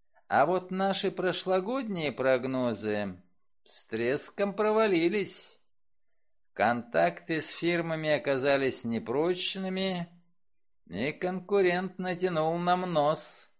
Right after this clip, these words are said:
Ещё одна такая осечка, и можно ставить крест". "На журнале?" переспросил Вульф. "Нет,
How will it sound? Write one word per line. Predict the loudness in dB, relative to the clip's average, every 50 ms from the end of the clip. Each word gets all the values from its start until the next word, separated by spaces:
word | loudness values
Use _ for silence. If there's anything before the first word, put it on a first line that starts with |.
| _ _ _ _ _ _ _ _ _ _ _ _ _ _ _ _ _ -14
Ещё | -8 -6 -4 -4 -4 -4 -4 -2 0 2 4 4 4
одна | 4 2 2 0 0 2
такая | 0 0 0 2 2 4 6 8 8 6 6
осечка, | 4 0 -4 -2 -2 -2 -2 -4 -6 -8 -8 -8 -8 -6 -6 -4 -6 -6 -10 -12 -16 _ _ _ _ _ _ _ _ _ _ _ _ _
и | _ -10 -8 -6
можно | -4 -4 -4 -4 -4 -6 -6 -6 -6
ставить | -8 -8 -8 -2 0 2 2 2 0 -2 -6 -10 -12
крест". | -8 -6 -4 -2 -2 -4 -6 -8 -14 -18 -20 _ _ _ _ _ _ _ _ _ _ _ _ _ _
"На | -8 -2 0 0 2
журнале?" | 2 2 2 2 2 2 2 4 6 6 6 6 4 2 2 0 -4 -12 _ _ _ _ _ _ _ _ _ _ _
переспросил | -10 -8 -6 -6 -6 -8 -6 -4 -4 -4 -4 -6 -8 -12 -12 -12 -12
Вульф. | -12 -12 -12 -14 -14 -18 -20 -20 _ _ _ _ _ _ _ _ _ _ _ _ _ _ _ _ _ _ _ -12 -8
"Нет, | -4 -2 0 2 2 2 2 0 -4